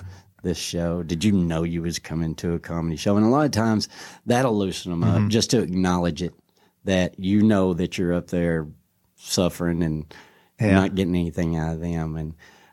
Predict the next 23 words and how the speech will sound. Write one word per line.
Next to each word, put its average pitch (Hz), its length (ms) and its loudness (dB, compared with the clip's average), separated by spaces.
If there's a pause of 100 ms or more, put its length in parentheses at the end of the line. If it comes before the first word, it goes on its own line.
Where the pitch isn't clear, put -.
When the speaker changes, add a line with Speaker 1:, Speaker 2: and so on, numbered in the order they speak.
Speaker 1:
uh, 92 420 -6
I've 87 180 -6
had, 98 240 -2 (220)
I've 95 100 -2
had 117 140 2
that 92 180 0
to 90 80 -6
work, 87 340 -2
but 95 260 -2
y-, 110 520 2
y-, - 60 -20 (600)
that 117 160 2
is, 147 240 4
at - 140 -2
this 127 160 2
point, 117 460 -2
you 90 60 -8
play 110 280 -4
around 110 400 0
with 98 180 0
'em 104 240 -2
till, 101 480 -2 (200)
and, 101 300 2